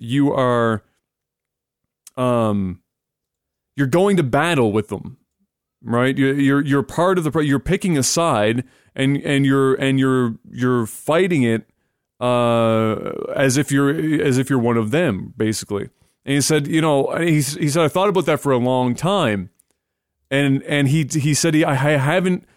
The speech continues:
I haven't figured out how to participate in this, which I think is important because I don't like where this is going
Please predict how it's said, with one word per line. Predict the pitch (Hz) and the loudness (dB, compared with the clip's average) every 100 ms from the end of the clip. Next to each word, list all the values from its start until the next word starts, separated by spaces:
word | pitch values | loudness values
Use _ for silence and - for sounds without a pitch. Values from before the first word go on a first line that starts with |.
| _ _ _ | _ _ _
I | 135 | -4
haven't | 170 185 156 | 0 0 -4
figured | - 180 151 | -2 0 2
out | 160 160 - | 4 2 0
how | - 156 180 | -4 0 2
to | 175 | 0
participate | 147 143 131 185 220 196 147 120 123 185 - _ _ _ _ _ | 0 0 0 0 0 0 2 2 2 -2 -10 _ _ _ _ _
in | - 147 139 | -2 0 2
this, | 127 170 - - - | 2 0 -2 -6 -4
which | 131 143 | -2 0
I | 143 | 2
think | 165 156 | 2 0
is | 131 | 0
important | 131 117 139 196 143 143 - | 0 0 0 2 2 -2 -2
because | - 135 139 135 - | -4 0 2 2 0
I | 131 | 0
don't | 143 160 - 160 139 | 0 -2 -4 -8 -2
like | 139 147 135 - | 2 2 0 0
where | 135 131 117 | 2 2 0
this | 107 139 131 | -2 -2 -2
is | 113 | -4
going | 110 131 151 113 127 175 | 0 2 2 2 0 -2